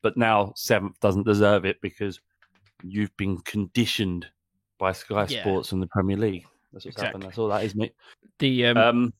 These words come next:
Speaker 2: and also, like, if you think of, say, rugby, rugby has, has these playoffs, like, in place. So often the team that finishes first doesn't, doesn't, you know, win the whole thing. As long as you understand the rules, it's all good. And I think it'd be a great idea. I don't want to, uh,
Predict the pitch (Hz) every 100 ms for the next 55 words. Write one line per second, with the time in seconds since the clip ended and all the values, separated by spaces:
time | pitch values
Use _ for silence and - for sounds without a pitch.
0 | _ - 151 196 - 131 131 147 208 208
1 | 175 131 143 123 147 - - 131 135 -
2 | 160 151 120 117 113 - - 117 110 -
3 | _ - - 127 113 - 117 - 127 -
4 | - _ - 131 - - - - 120 147
5 | 151 123 - 123 95 127 113 - 123 113
6 | - 113 - - _ 135 120 107 - _
7 | - _ 131 - - 139 123 131 123 120
8 | 107 117 110 117 139 120 - - - -
9 | - 160 147 131 - 120 117 113 139 98
10 | - - - 131 117 151 104 - 113 131
11 | 139 90 104 107 113 107 120 123 113 -
12 | - 127 120 170 180 175 160 - 131